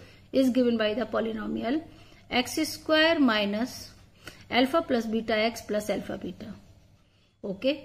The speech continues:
करेक्ट, ये तो इसका रीजन वैलिड है क्योंकि हम लोग इसी मेथड से इसको हम निकालते हैं। तो assertion is right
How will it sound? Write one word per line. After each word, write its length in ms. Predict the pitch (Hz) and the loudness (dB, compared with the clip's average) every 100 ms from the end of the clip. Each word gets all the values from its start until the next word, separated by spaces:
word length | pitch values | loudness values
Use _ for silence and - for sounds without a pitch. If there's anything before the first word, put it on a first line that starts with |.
| - | -6
करेक्ट, 400 | 247 247 269 - | 0 0 0 -2
ये 60 | 220 | -2
तो 100 | 220 | -2
इसका 200 | 214 233 | -2 0
रीजन 320 | 233 226 254 | 0 2 2
वैलिड 320 | 247 269 294 | 2 2 2
है 60 | 320 | 0
क्योंकि 240 | 311 214 | -2 -4
हम 140 | 226 226 | -2 0
लोग 160 | 220 220 | -2 -4
इसी 200 | 240 330 | -2 2
मेथड 380 | 302 240 226 208 | 2 2 -2 -4
से 140 | - | -4
इसको 240 | 208 - 214 | -6 -6 -6
हम 140 | 214 | -4
निकालते 460 | 208 214 208 214 202 | -4 -4 -6 -8 -8
हैं। 280 | 226 370 392 - - - - - - - | -8 -8 -10 -14 -20 -20 -20 -20 -20 0
तो 100 | 285 392 - - - - 208 | 0 0 -6 -16 -20 -6 -2
assertion 480 | 214 220 220 269 285 | 2 0 2 4 4
is 100 | 277 | 4
right 340 | 277 349 381 | 4 4 0